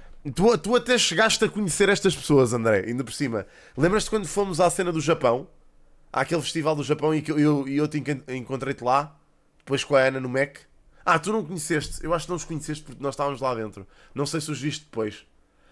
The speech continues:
Pronto, é, é o namorado da prima da Sara e uma amiga nossa que foi para o Japão. Eu não sei se tu te chegaste a cruzar com eles, acho que não.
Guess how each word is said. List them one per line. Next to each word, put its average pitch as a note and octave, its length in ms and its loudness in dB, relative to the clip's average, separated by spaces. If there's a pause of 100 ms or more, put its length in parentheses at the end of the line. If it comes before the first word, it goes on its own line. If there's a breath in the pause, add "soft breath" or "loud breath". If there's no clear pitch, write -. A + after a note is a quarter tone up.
(180 soft breath)
Pronto, E3 340 2
é, F3+ 580 4
é E3+ 40 4
o E3+ 80 0
namorado F3 400 0
da D#3 60 -6
prima D#3+ 260 -2
da D3+ 80 0
Sara E3 320 0
e D3+ 80 0
uma D3 140 0
amiga C#3+ 240 -4
nossa C#3+ 240 -6
que - 60 -14
foi C#3+ 100 -4
para B2+ 100 -4
o A#2+ 40 -4
Japão. G2 360 -6
Eu C3+ 80 0
não D#3+ 80 4
sei D#3+ 140 -4
se D3+ 60 -12
tu - 100 -10
te - 80 -10
chegaste C3+ 260 -2
a A2+ 40 -10
cruzar A#2 260 -6
com A2+ 120 -14
eles, G2+ 160 -10
acho A2 180 -10
que G#2+ 60 -18
não. E2+ 160 -14